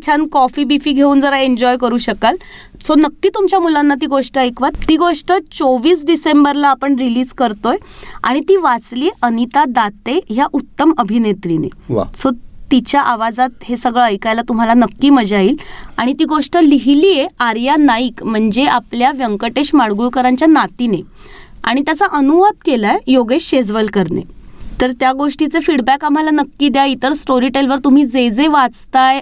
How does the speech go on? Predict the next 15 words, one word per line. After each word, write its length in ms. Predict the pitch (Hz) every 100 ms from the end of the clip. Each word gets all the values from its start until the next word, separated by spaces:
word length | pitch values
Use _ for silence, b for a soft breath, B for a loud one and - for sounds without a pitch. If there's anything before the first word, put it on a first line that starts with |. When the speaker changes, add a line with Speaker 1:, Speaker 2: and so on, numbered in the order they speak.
| -
Speaker 1:
ऐकताय, 760 | 226 226 208 - - 262 254 269 B B B -
अ, 200 | 214 226 226
अनुभवताय, 800 | 240 240 254 277 277 - 247 247
त्याबद्दल 680 | 240 247 247 262 220 277 269
तुमच्या 280 | 277 262 277 240
Facebookवर 600 | 240 196 - 294 302 311
लिहा, 420 | 269 240 233 240 -
Instaवर 600 | 226 208 - 269 277 294
लिहा, 440 | 277 247 214 220 214 B B B
आमच्यापर्यंत 720 | - 240 233 233 294 330 330 320 294
तुमचे 280 | 311 294 302
रिव्ह्यूज 400 | 254 214 262 -
पोचवा. 420 | 254 214 214 220
कारण 300 | 226 262 294
जोपर्यंत 420 | 302 269 302 359